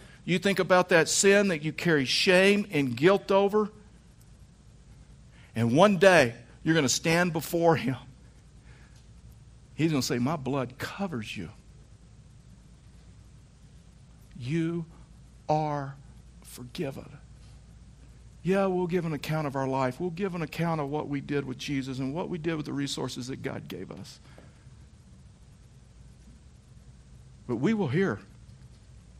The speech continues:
"Forgiven." Another reason that we have encouragement is because of his promise, because of the promised reunion, verse ten, "Who died for us so that whether we are awake or asleep,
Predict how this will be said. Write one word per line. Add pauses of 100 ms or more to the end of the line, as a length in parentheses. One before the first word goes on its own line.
(1000)
"Forgiven." (1500)
Another
reason
that
we
have
encouragement
is
because
of
his
promise, (340)
because
of
the
promised
reunion,
verse
ten, (920)
"Who
died
for
us
so
that
whether
we
are
awake
or
asleep,